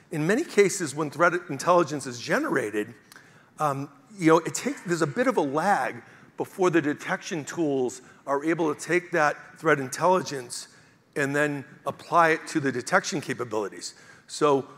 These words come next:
when it does become available in the detection, it may have actually been affected in your environment before that detection starts, starts to spit out findings. So in the, in the event, you may wanna go in and say, "Okay, this new threat intelligence,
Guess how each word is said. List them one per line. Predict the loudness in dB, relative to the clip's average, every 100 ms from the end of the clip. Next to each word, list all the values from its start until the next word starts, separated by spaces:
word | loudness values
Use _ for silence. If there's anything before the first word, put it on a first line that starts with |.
| -20 -20 -10
when | 0 0
it | 0 4
does | 4 4
become | -2 -2 0 0
available | 4 4 4
in | 0
the | -2
detection, | 0 0 0 -4 -10 -12 -18 -20 _ _
it | -8
may | -4 -2
have | 0 -2
actually | -4 -6 -4 -2
been | -2 -2
affected | -2 -4 -6 -4 -4
in | -2
your | -4 -6
environment | -2 0 0 0 -8 -12
before | -20 -6 2 4
that | 4 0
detection | -6 -2 -4 -4 -8
starts, | -6 -6 -10 -16 -14
starts | -4 -4 -4
to | -4 -4 -4 -18
spit | -18 0 4
out | 4
findings. | 6 4 4 -2 -8 -14 -18 -20 -20
So | -14 2 4
in | 4
the, | 2 0 -2
in |
the | -2
event, | -2 -2 -4 -6 -14 -12
you | -6
may | 2 2
wanna | 4 2
go | 2 2
in | 2
and | 0
say, | -4 -4
"Okay, | -4 -2 -2
this | -2 -2
new | -4
threat | 0 2 2
intelligence, | 0 -2 2 2 2 -6 -8 -14